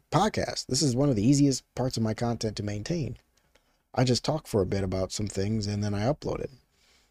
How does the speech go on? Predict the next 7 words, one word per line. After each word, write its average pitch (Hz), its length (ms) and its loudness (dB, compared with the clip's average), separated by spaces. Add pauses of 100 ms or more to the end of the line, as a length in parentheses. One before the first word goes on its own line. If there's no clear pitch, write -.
(760)
Yeah, 69 520 -14 (120)
it's - 140 -2
the 113 80 4
easiest 123 260 6
transition. 117 460 -2 (400)
But 113 200 4 (840)
honestly, 113 800 2